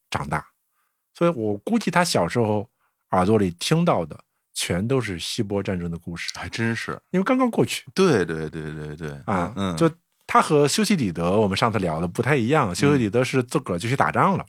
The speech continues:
Speaker 2: 嗯。
Speaker 1: 所以他是在记录正在发生的事儿。
Speaker 2: 是。
Speaker 1: 而希罗多德呢，他其实记得是刚刚发生的事情。但是如果再说这本书的话，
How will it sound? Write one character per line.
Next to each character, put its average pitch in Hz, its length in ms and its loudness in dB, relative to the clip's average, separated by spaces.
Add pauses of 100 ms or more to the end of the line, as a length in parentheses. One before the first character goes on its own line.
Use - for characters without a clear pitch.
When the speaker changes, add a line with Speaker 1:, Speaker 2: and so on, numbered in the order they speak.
Speaker 2:
嗯。 92 280 -4 (120)
Speaker 1:
所 151 80 2
以 - 20 6
他 160 140 0
是 156 160 -4
在 139 160 0
记 180 240 -2
录 151 200 0
正 143 220 0
在 110 140 0
发 156 180 0
生 185 160 -2
的 156 100 -4
事 - 140 -10
儿。 - 60 -12 (160)
Speaker 2:
是。 87 280 -4 (520)
Speaker 1:
而 131 240 4
希 - 160 -2
罗 190 100 2
多 185 200 2
德 127 120 0
呢， 113 240 0
他 127 200 -4
其 120 180 -8
实 107 340 -6 (320)
记 131 140 -2
得 104 120 -2
是 95 300 -4 (280)
刚 160 260 2
刚 156 200 0
发 120 200 -2
生 107 260 -8 (280)
的 92 100 -8
事 - 100 -2
情。 - 160 -8 (960)
但 165 160 4
是 139 220 0 (300)
如 202 180 6
果 110 220 2
再 147 200 2
说 143 180 0
这 143 120 0
本 104 200 -4
书 214 380 -4
的 165 100 2
话， - 220 -6